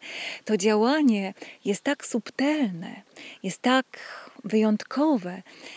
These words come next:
że można przyporządkować działanie każdego kamienia do danej istoty anielskiej.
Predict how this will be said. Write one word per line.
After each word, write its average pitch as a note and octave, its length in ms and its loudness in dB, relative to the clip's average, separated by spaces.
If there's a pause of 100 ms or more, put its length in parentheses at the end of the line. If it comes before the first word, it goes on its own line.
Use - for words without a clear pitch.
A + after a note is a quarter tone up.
(240)
że G#3 600 2 (460)
można C4+ 440 4
przyporządkować G#3 1080 0
działanie G#3+ 560 4
każdego A#3+ 440 2
kamienia A3 680 0
do A3 520 2
danej G3+ 520 -4
istoty - 440 -6
anielskiej. F3 720 -6